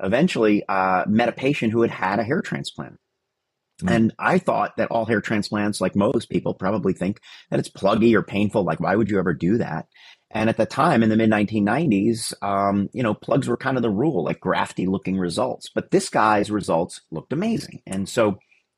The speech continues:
Speaker 1: uh, it really fooled me, actually. We had a, an interesting conversation about that,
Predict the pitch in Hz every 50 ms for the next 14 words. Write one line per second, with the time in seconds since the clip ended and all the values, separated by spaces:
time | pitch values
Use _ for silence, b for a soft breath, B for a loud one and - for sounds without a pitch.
0 | _ _ _ - 104 107 - - 131 123 156 226 214 - - - 220 269 247 -
1 | 101 90 85 85 87 - - 101 98 101 104 123 113 104 110 101 101 90 - B
2 | B B B B B - 110 107 104 - - 123 - 127 117 - 117 104 - 113
3 | 104 90 95 - - 98 92 - - 113 107 80 - 87 82 - - - 80 92
4 | 101